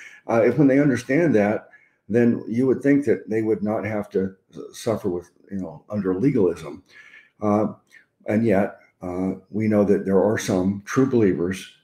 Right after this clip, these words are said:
that get led astray, and, and they, they suffer with doubts and fears and worries and no longer have this blessed assurance.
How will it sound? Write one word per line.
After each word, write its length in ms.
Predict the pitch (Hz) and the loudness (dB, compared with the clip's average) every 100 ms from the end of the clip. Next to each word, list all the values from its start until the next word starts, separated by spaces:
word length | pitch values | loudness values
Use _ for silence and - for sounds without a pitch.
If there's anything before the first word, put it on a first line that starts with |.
| _ _ | _ _
that 200 | 85 92 | -4 -4
get 200 | 95 92 | -2 0
led 180 | 101 104 | 0 0
astray, 640 | 104 - 107 92 95 78 - | -2 -2 0 2 -2 -6 -12
and, 240 | 87 92 | -8 -8
and 400 | 95 95 95 - | -4 -2 -2 -4
they, 300 | 98 98 95 - | -4 -4 -6 -6
they 140 | 98 | -6
suffer 420 | 92 - 107 80 78 | -4 -4 -4 -4 -6
with 240 | 87 - - 80 | -6 -10 -20 -4
doubts 440 | 101 104 - - | 0 0 -2 -4
and 120 | 101 | -6
fears 400 | - 98 98 98 | -2 0 0 0
and 140 | 101 95 | -2 0
worries 540 | 95 95 95 95 95 | 0 2 2 0 -2
and 160 | 95 95 | -2 0
no 100 | 95 | 0
longer 300 | 104 95 95 | 0 -2 -2
have 240 | 101 95 | -4 -2
this 160 | 95 - | -4 -4
blessed 360 | 101 101 - | -4 -2 -2
assurance. 800 | 95 87 - 101 90 90 - - | -4 -4 -4 -4 -4 -10 -14 -16